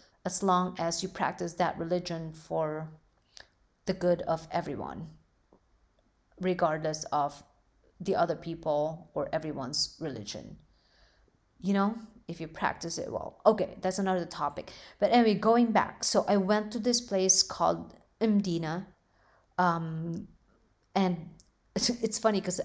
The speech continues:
as I was just Googling, um, a few minutes ago how to pronounce the word Mdina, I found out that many of the Game of Thrones scenes were filmed here.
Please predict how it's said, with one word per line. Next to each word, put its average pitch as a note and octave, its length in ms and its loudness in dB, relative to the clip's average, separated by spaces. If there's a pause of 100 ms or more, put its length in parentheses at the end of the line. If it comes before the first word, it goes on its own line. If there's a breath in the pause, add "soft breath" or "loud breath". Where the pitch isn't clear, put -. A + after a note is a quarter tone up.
as G3 180 2
I F3+ 100 4
was G3 200 2
just F3 300 -2
Googling, F#3 600 2
um, D#3+ 260 -2
a - 20 -14
few F#3+ 200 -2
minutes F3+ 280 0
ago F#3 180 2
how E3+ 160 4
to E3+ 160 -2
pronounce E3+ 420 -4
the F3+ 60 0
word F3 160 0
Mdina, G#3 540 0 (720 loud breath)
I D#4+ 140 2
found C5 320 4
out C4 320 4
that A#3+ 180 6
many G3 500 4
of G3+ 140 4
the F3 80 -2
Game E3 280 0
of F3+ 120 -2
Thrones F#3+ 380 0
scenes F3 420 -2
were D#3 140 -2
filmed F3 640 -2
here. D3 580 -8